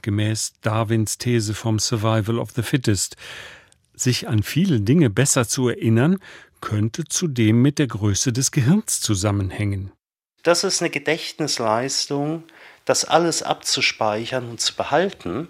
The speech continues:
Speaker 2: von der wir ausgehen, dass das einen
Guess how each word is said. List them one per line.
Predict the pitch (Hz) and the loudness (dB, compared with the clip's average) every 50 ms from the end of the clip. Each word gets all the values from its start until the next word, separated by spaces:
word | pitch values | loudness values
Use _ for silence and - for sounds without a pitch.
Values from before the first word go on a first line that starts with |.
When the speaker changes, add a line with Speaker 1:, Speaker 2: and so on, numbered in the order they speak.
| - | -14
Speaker 2:
von | - - - 120 110 | -10 -6 -4 -4 -2
der | - 123 123 123 123 | 2 2 2 2 2
wir | 113 104 98 120 | 2 0 2 2
ausgehen, | 147 175 185 180 - - - - 123 117 117 127 139 151 147 147 | 2 2 2 2 2 0 0 -2 -4 -6 -4 -4 -4 -6 -6 -4
dass | - 120 - - - - | -4 -2 0 0 0 0
das | - 131 139 151 - - - - - | 2 0 0 0 -2 -6 -8 -6 -4
einen | 110 113 117 117 117 120 117 | -4 -2 -2 -2 -4 -4 -6